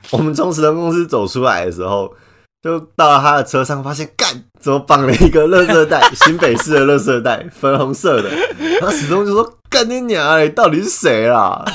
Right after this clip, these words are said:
妈的！”然后我就，我在旁边附和：“干，怎么那么缺德啊？”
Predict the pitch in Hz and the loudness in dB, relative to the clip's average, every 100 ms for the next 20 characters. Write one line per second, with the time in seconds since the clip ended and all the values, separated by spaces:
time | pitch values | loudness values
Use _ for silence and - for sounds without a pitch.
0 | 156 165 170 170 135 101 135 - 131 - | -2 0 2 2 0 -2 -4 -4 -4 -4
1 | 117 151 151 131 185 180 147 151 156 120 | -2 -4 -4 0 0 0 0 -2 -6 -2
2 | 127 - - - - 156 123 156 208 - | -2 -4 -14 -20 -4 -2 -2 -2 -2 -2
3 | 160 170 165 85 87 80 | -4 -4 -4 -8 -6 -8